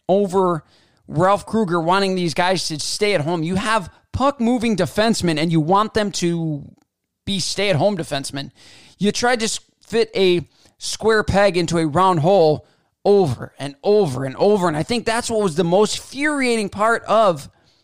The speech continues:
Ralph Krueger's coaching style. He just, he didn't have the style that fit the players that he had.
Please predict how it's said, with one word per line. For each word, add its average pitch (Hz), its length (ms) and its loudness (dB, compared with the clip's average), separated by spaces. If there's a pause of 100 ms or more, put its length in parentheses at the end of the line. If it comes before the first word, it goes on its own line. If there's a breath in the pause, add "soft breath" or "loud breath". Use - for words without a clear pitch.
(580)
Ralph 208 340 2
Krueger's 202 380 0
coaching 196 380 0
style. 110 340 -4
He 156 140 -2
just, 208 240 -2
he 190 120 -4
didn't 208 280 -2
have 196 300 -2
the 185 60 -2
style 208 340 2
that 160 140 -2
fit 220 200 -4
the 170 40 -6
players 190 460 2
that 170 140 0
he 160 140 0
had. 190 420 -2